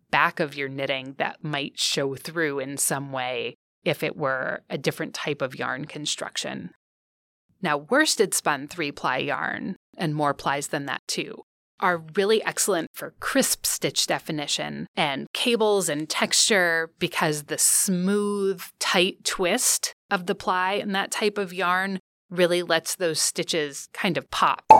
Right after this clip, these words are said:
and stand on their own. Right now, one of my many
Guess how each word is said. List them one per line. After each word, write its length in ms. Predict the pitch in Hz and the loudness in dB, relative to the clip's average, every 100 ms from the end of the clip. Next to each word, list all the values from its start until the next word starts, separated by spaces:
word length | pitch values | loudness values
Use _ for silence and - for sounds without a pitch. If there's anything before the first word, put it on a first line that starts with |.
| - - - - | 8 0 -8 -12
and 120 | 156 | -6
stand 340 | - - 156 156 | -4 -2 0 0
on 140 | 147 | 0
their 160 | 139 - | -2 -4
own. 440 | 151 135 - 214 - _ _ | -4 -6 -10 -14 -18 _ _
Right 220 | 190 185 | 4 4
now, 340 | 185 185 165 151 | 4 4 4 4
one 240 | 151 160 | 2 2
of 160 | 160 156 | 2 2
my 380 | 156 143 143 147 | 0 0 -2 -6
many 500 | 180 147 147 147 160 | -4 -2 -4 -6 -10